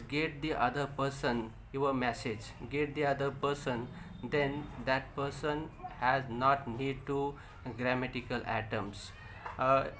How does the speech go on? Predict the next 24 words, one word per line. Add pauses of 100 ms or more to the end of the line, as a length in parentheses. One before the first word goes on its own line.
and
they
made
mistakes
and
they (160)
laugh (140)
to, (420)
uh,
laugh
at
him, (300)
and (200)
so, (240)
uh, (100)
they
depressed, (440)
uh,
because
of
laughing, (140)
and
they, (260)
mm,